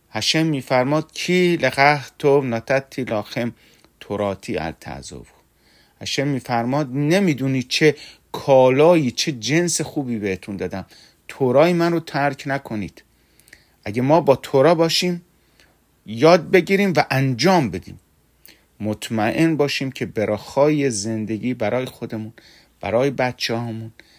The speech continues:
هر پدری، هر مادری، بچه‌ها که میان خونه، مطمئن باشن چیزی یاد بگیرن. این خیلی مهم هست.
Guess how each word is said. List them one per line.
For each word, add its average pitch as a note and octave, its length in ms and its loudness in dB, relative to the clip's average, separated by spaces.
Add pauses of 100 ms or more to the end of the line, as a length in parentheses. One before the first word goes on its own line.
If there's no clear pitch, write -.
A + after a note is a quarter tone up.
(140)
هر D3+ 240 2
پدری، C#3+ 680 0
هر A#2 200 -4
مادری، A#2+ 560 -4
بچه‌ها G2 460 -6
که B2+ 140 -8
میان A#2+ 300 -6
خونه، G#2+ 340 -12 (500)
مطمئن B2+ 480 -2
باشن D3 360 -4
چیزی C3 320 -6
یاد B2 280 -4 (100)
بگیرن. A2+ 460 -10 (1300)
این D3 200 -4
خیلی D#3 420 2
مهم B2+ 340 -4
هست. A2 420 -12